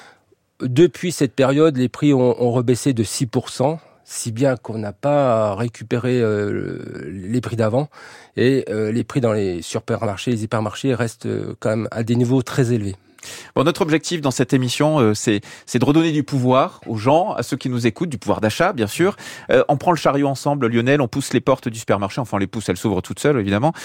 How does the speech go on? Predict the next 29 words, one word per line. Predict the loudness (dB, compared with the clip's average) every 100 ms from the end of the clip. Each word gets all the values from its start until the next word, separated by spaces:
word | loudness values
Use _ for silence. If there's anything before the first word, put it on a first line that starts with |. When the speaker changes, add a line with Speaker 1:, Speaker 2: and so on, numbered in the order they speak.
| -14 -4 2
Speaker 2:
Euh, | 4
on | 4
fait | 2
quoi ? | 4 4
On |
y | 6
va | 4
au |
feeling, | 4 -2 -4 -2 4 4
on | 6
regarde | 6 4 2
un |
peu | -2
ce | -4
qui | -4
se | -2
passe, | 0 2 4
ou |
alors | 4 4
on | 0
a |
anticipé | -2 -4 -8 -2 0
avec | 0 -2
une | -6
liste | -6 -6
bien | -4 -4
précise | -4 -6 -4
de | -6
courses ? | -6 -8 -10